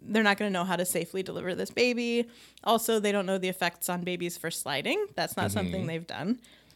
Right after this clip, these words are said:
Speaker 1: you know?
Speaker 2: And Remy looks sad.
Speaker 1: He looks so sad.
Speaker 2: Yes. But then
Speaker 1: Yes.
Speaker 2: in comes the princess.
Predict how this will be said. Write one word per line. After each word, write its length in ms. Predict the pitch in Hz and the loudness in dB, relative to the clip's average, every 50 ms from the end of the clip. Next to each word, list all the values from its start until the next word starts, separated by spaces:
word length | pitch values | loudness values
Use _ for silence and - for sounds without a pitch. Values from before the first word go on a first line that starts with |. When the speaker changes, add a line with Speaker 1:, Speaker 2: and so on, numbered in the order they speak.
| _ _ - | _ _ -6
Speaker 1:
you 120 | 185 170 | -6 -4
know? 220 | 156 151 165 190 - _ - | -2 -2 -4 -6 -6 _ 0
Speaker 2:
And 440 | 113 113 113 110 107 107 107 - - - | 0 2 2 2 0 0 -2 -4 -6 -4
Remy 280 | - 117 139 160 180 180 | 0 2 4 4 4 4
looks 460 | 151 131 120 117 113 - - - - _ _ - | 2 2 0 -2 -4 -6 -12 -14 -16 _ _ -12
sad. 420 | - - 92 78 64 60 - - - _ _ _ | -8 -6 -6 -6 -8 -10 -16 -18 -20 _ _ _
Speaker 1:
He 160 | - 196 208 202 | -4 0 0 2
looks 220 | 202 220 220 - | 2 2 2 0
so 140 | - 196 185 | -2 -2 -2
sad. 340 | - - 175 170 - - - - _ - | -4 -6 -12 -12 -16 -20 -20 -20 _ -6
Speaker 2:
Yes. 420 | 107 104 - - - - - - - _ | -4 -4 -4 -4 -8 -12 -12 -14 -10 _
But 120 | - 120 113 | -2 2 4
then 140 | 156 160 | 4 4
Speaker 1:
Yes. 80 | 156 131 | 4 4
Speaker 2:
in 120 | 160 185 | 4 4
comes 260 | 202 220 220 214 202 - | 4 4 4 2 2 0
the 60 | 202 | -2
princess. 800 | 165 - 160 170 160 - - 90 78 - - - - - - - | 0 2 2 2 2 2 -2 -2 -2 -4 -8 -10 -10 -12 -14 -16